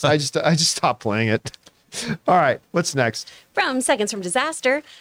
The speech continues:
Speaker 2: "I love how The Last of Us used cutaway shots to show the character's reaction to what we know obviously happened,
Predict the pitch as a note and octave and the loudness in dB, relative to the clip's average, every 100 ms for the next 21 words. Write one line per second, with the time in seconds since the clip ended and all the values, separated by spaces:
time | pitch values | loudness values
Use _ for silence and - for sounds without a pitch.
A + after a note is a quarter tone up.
0 | - C4+ E4 G4 G4 D#4+ D4 C#4+ C#4 C#4 | -2 2 2 2 2 2 2 2 0 0
1 | A3 - - F#4 D#4+ D#4+ - C#4 D4 - | -2 -6 -2 0 0 0 2 2 2 -2
2 | G3+ C#4 C#4+ D4 C4 B3 G#3 F#3 A#3+ D4 | 0 2 0 0 0 0 -4 -2 -2 -2
3 | - F3+ F3+ G#3+ B3+ A3+ G#3+ A3 G#3+ G#4 | -2 -2 -2 -2 -2 -2 -2 -2 0 0
4 | E4 A#3 F3+ F#3+ D#3 F3+ F#3 | 0 -2 -2 -2 -2 -2 -4